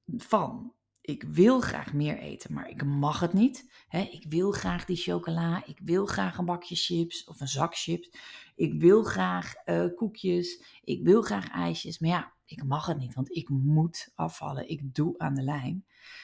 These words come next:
Hè, dat is eigenlijk hoe heel veel mensen denken over afvallen. Eh, en ik zeg, die zin, hè, "Ik wil het wel, maar ik mag het niet", moet je omdraaien naar: "Ik mag alles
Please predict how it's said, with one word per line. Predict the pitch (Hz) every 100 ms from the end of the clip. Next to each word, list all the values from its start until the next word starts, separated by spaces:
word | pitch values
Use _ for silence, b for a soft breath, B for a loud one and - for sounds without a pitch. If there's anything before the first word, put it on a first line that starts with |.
| B
Hè, | B 165 - -
dat | 147 - 220 262
is | - 170 - B B
eigenlijk | - 160 180
hoe | 165
heel | 170 208 226 202
veel | - 185 185
mensen | 180 175 175 170 180 170
denken | 160 175 226 220 - -
over | 147 151 - 170 -
afvallen. | 240 247 - - - _ _ _
Eh, | 180 196 - -
en | 196 226
ik | 277 262
zeg, | - - 202 - -
die | - 160 170 247 269
zin, | 202 - 196 247 B B B
hè, | 156
"Ik | 208 - 165
wil | 160 202
het | 214
wel, | 160 151
maar | 147
ik | 139
mag | 151 175 254
het | 285
niet", | 170 139 - - B B B B
moet | 214
je | 220 -
omdraaien | 175 175 170 196 208
naar: | 180 165 180 -
"Ik | - 220
mag | 175 151 165
alles | - - - - -